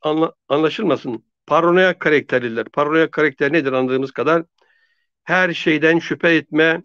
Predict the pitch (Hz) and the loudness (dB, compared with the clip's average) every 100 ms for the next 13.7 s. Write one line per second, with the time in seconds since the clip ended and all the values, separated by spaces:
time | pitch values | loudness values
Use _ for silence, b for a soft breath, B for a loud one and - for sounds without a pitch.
0 | - 175 156 165 156 170 180 160 143 165 | -2 -2 0 -2 -2 0 2 2 2 2
1 | 156 - _ _ _ _ - 160 156 139 | 0 -4 _ _ _ _ -4 0 2 2
2 | 139 - 196 156 165 170 165 - - _ | -2 -8 -8 -2 0 2 0 -2 -20 _
3 | _ - 175 151 147 139 147 147 160 156 | _ -2 0 2 2 2 0 2 2 2
4 | 143 160 165 139 135 160 160 - _ _ | 0 0 2 2 2 2 0 -4 _ _
5 | _ 190 180 165 175 160 165 160 165 175 | _ -6 -2 0 0 2 2 2 2 0
6 | 151 160 160 165 156 143 160 151 123 98 | 2 0 0 0 -2 0 0 2 2 -2
7 | 98 - _ _ _ _ - 214 190 180 | -10 -16 _ _ _ _ -2 2 2 2
8 | 185 185 175 175 170 160 127 127 151 160 | 0 2 2 4 2 0 -4 -2 2 2
9 | 175 180 _ _ _ _ - 175 170 160 | 2 -2 _ _ _ _ -4 2 4 2
10 | - 175 185 165 160 165 170 180 147 143 | 0 2 2 4 2 2 2 2 2 2
11 | 165 180 - 170 165 165 143 135 117 101 | 0 -2 0 0 0 0 -2 -2 -2 -6
12 | 98 _ _ _ _ _ _ - - 180 | -8 _ _ _ _ _ _ -6 -2 0
13 | 220 220 190 175 165 196 185 | 2 0 2 4 4 4 -2